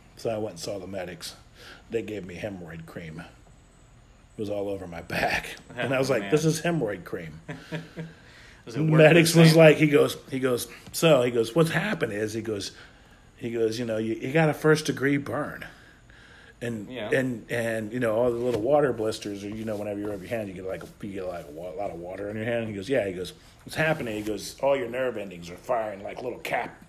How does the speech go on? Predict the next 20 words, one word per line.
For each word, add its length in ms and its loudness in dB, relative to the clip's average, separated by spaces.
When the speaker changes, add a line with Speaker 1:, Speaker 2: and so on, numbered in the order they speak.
Speaker 1:
like, 140 -10
capillaries. 720 -4
All 140 -4
your 100 -8
little 140 -8
capillaries 500 -6
just 140 -16
firing. 380 -2
Speaker 2:
Hmm. 100 -10
Speaker 1:
Pow, 120 -6
pow, 100 0
pow, 120 -2
pow, 120 -4
pow, 100 -4
pow, 260 -4
making 480 -2
you 140 -4
think 480 -2
you 220 -4
itch." 480 -2